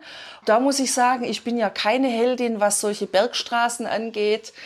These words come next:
Wenn's da so tief runtergeht und die Straßen nicht so richtig abgesichert sind, dann ist es für mich hochproblematisch.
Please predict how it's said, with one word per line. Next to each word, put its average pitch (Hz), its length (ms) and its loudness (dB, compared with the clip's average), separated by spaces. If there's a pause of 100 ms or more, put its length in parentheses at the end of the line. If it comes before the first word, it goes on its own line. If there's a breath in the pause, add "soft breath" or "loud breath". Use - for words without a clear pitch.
(140 loud breath)
Wenn's 123 260 2
da 196 140 0
so 202 180 -2
tief 220 420 -6
runtergeht 226 580 2
und 208 120 -4
die 196 80 -6
Straßen 196 580 -2
nicht 233 180 -2
so 220 100 -2
richtig 208 380 -4
abgesichert 202 680 -4
sind, 190 300 -4
dann 175 140 -2
ist - 200 -6
es 185 100 -6
für 185 140 -8
mich 180 260 -8
hochproblematisch. 262 1000 0